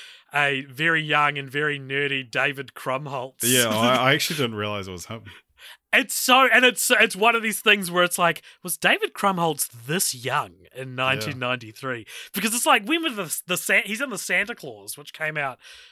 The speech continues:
Speaker 1: what, two years after this, and he just
Speaker 2: Yeah.
Speaker 1: looks like a, an adult in that.
Speaker 2: Yeah. <laughs>
Speaker 1: But, um, and so yeah, there's, there's, like, uh, corrupt camp counselors that want her to behave a certain way, and, and a popular girl who she hates,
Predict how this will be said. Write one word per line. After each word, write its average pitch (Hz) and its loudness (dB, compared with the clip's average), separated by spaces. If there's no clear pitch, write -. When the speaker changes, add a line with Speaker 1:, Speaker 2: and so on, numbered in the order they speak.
Speaker 1:
what, - -8
two 196 -2
years 185 0
after 160 0
this, 254 -4
and 180 -6
he 214 -2
just 202 -2
Speaker 2:
Yeah. 190 -8
Speaker 1:
looks - -12
like 156 -4
a, 139 -6
an 139 -4
adult 139 -4
in 120 -20
that. 131 -12
Speaker 2:
Yeah. 120 2
<laughs> - -
Speaker 1:
But, 151 2
um, 185 2
and 175 4
so 190 2
yeah, 175 4
there's, 143 -2
there's, 151 -2
like, 143 0
uh, 123 0
corrupt 147 -2
camp 143 -4
counselors 135 -6
that 127 -8
want 120 -12
her 123 -10
to 117 -12
behave 117 -8
a 117 -16
certain 113 -12
way, 110 -14
and, 107 -20
and 123 -2
a 117 -8
popular 117 -8
girl 110 -12
who 107 -14
she 110 -12
hates, 107 -12